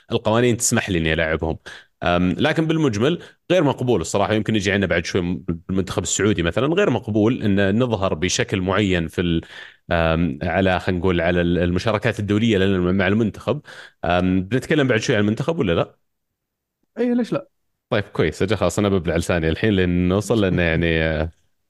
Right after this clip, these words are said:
Speaker 1: عندي كلام كثير عن الموضوع.
Speaker 2: زين، بس الدوري السعودي ثمانية عشر فريق على فكرة.
Speaker 1: طيب، ثمانية عشر، ها، مو بستة عشر.
Speaker 2: صحيح.
Speaker 1: يزيدونها اثنين يمكن يحل الموضوع هذا، كان الشاهد.
Speaker 2: <laughs>
Speaker 1: يزيد جدولة مباريات، خلاص كيفهم يجيهم إصابات أو ما تريحهم، لازم تلعب ناس غير اللي عندك.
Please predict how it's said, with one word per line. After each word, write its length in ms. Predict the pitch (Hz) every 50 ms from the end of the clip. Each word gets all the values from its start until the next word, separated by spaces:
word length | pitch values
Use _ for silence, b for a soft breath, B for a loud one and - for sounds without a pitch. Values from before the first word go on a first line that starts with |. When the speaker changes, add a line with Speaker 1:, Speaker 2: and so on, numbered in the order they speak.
| _ 82
Speaker 1:
عندي 200 | 87 87 85 82
كلام 220 | - 95 85 82
كثير 260 | - - - 80 78
عن 60 | 76
الموضوع. 280 | 76 76 73 73 71 160
Speaker 2:
زين، 160 | 170 147 127 -
بس 160 | - 139 - 151
الدوري 220 | 147 147 170 160
السعودي 280 | 143 156 165 160 151 143
ثمانية 220 | - 143 139 139 -
عشر 180 | 143 131 131
فريق 260 | 117 - 120 117 110 -
على 80 | -
فكرة. 260 | 127 113 - - 135 - _ _ _ _ _ _ _ _ _
Speaker 1:
طيب، 220 | - 95 92 87 87 - _ _ _ _ _ _ -
ثمانية 180 | 98 92 87 -
عشر، 320 | - 87 82 85 - - 85
ها، 60 | 92
مو 100 | 92 90
بستة 300 | - - - - - 82
عشر. 220 | 101 139 - - _ _ _ _ _ _ _ _ _ _
Speaker 2:
صحيح. 240 | 135 131 127 123 120 - _ _ _ _ _ _ _ _ _ _ _ _ _ _ _ _ _ _ _ _ _ _ _ _ _ -
Speaker 1:
يزيدونها 340 | 113 123 131 120 113 90 87
اثنين 300 | 82 - 92 80 73 73
يمكن 220 | 80 80 - 80
يحل 160 | 73 - 80 73
الموضوع 480 | 73 71 - 76 76 - 76 71 82
هذا، 100 | 80 73
كان 180 | 71 - 76 76
الشاهد. 460 | 76 - - - 76 - - - 139 - - - 170 - -
Speaker 2:
<laughs> 260 | - 156 - - -
Speaker 1:
يزيد 320 | 156 95 98 101 104 98 76
جدولة 320 | 95 92 82 87 82 78 78
مباريات، 420 | 85 80 85 85 101 135 147 131
خلاص 260 | - 127 110 98 -
كيفهم 300 | - 120 120 - - 78
يجيهم 200 | 78 78 87 85
إصابات 500 | 80 76 - 85 78 80 113 120 98 -
أو 80 | 82 76
ما 100 | 76 78
تريحهم، 500 | 80 - 90 95 104 117 - - 110 101
لازم 200 | 104 98 87 80
تلعب 300 | - 85 76 76 78 78
ناس 200 | 80 78 - -
غير 100 | 80 78
اللي 140 | 80 78 76
عندك. 300 | 76 78 73 - -